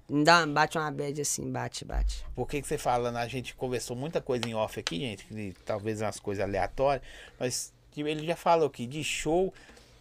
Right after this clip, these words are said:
Speaker 2: a grana vinha entrando, aí de repente você tava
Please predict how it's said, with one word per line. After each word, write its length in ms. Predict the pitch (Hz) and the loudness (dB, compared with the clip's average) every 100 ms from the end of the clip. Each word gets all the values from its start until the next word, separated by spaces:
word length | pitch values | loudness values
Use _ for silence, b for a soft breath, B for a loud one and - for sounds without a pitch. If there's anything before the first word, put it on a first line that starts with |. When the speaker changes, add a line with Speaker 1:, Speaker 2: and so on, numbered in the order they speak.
| b b - | b b -12
Speaker 2:
a 120 | - 131 | -4 -2
grana 640 | 104 156 180 180 147 - | 2 4 4 2 0 -6
vinha 400 | 92 123 170 160 | -6 -2 0 2
entrando, 580 | 127 - 156 180 185 160 139 | 0 0 0 2 0 -2 -4
aí 100 | 147 | 0
de 120 | 170 | 2
repente 420 | 156 135 160 160 | 2 2 0 0
você 100 | 165 | 0
tava 520 | 147 160 151 147 107 | 8 8 10 6 6